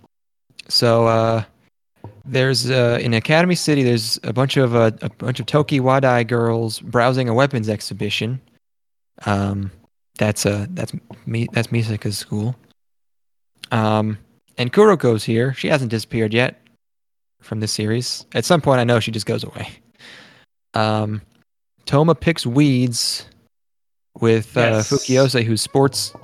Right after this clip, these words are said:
Speaker 1: girl, I think. Big boob
Speaker 2: Yes.
Speaker 1: school girl. Um, I felt like she was drawn different, but I could be wrong. I don't know.
Speaker 2: I,
Speaker 1: But he sees her panties
Speaker 2: I
Speaker 1: and he throws a
Speaker 2: remember
Speaker 1: f-, and she throws a
Speaker 2: half of these
Speaker 1: fastball into his
Speaker 2: characters.
Speaker 1: face.
Speaker 2: I
Speaker 1: Into
Speaker 2: remember
Speaker 1: his
Speaker 2: half of
Speaker 1: face.
Speaker 2: these characters at any given time,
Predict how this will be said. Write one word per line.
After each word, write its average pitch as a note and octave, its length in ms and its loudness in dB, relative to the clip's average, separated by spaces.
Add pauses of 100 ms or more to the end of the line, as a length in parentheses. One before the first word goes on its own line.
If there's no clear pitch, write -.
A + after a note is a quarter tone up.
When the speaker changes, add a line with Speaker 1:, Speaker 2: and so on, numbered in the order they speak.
(200)
Speaker 1:
girl, A2+ 460 0 (320)
I D3+ 40 -8
think. A#2 500 -4
Big B2+ 160 0
boob B2+ 180 2
Speaker 2:
Yes. A#2 140 -12
Speaker 1:
school B2 240 -2
girl. A2 320 0 (840)
Um, G#2 400 0 (480)
I D3 120 -2
felt D3 220 2
like B2 140 2
she - 140 -4
was A#2 160 0
drawn A#2+ 320 0
different, A2 260 -4
but A2 80 -2
I B2+ 80 2
could A#2+ 120 -10
be F#2 100 -10
wrong. G2 360 -10
I A2 120 -4
don't G#2 120 -4
know. G#2 200 -6 (400)
Speaker 2:
I, G3 220 2
Speaker 1:
But A3 80 2
he B2 60 -2
sees C#3+ 360 -2
her C#3 60 -6
panties C3 420 2
Speaker 2:
I A3 60 4
Speaker 1:
and A3 100 -2
he A3+ 100 2
throws - 180 0
a G3 40 -2
Speaker 2:
remember G3 180 -8 (120)
Speaker 1:
f-, - 120 -20
and A#2+ 80 -4
she C#3 100 -2
throws G3+ 180 4
a - 40 -2
Speaker 2:
half - 80 -4
of A2+ 140 0
these C#3+ 120 -4
Speaker 1:
fastball G#2+ 60 -2
into G#2+ 200 -2
his - 140 -12
Speaker 2:
characters. - 260 -12
Speaker 1:
face. - 100 -20 (580)
Speaker 2:
I - 60 -8
Speaker 1:
Into E3 100 0
Speaker 2:
remember F#3 180 -2
Speaker 1:
his F#3 80 2
Speaker 2:
half F#3+ 100 2
of - 60 -6
Speaker 1:
face. G3 80 -6
Speaker 2:
these F3 120 -4
characters D#3+ 440 0
at C#3+ 80 0
any C#3+ 140 -2
given B2+ 240 0
time, C3+ 560 -2